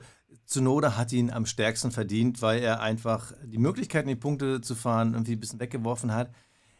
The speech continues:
Ich gebe ihn aber Kevin Magnussen.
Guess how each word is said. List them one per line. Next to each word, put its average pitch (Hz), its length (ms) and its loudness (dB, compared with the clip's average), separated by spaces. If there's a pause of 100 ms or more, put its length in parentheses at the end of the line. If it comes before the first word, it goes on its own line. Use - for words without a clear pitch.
(360)
Ich - 500 0 (220)
gebe 165 680 4
ihn 214 180 4
aber 160 520 6
Kevin 202 300 4
Magnussen. 185 680 4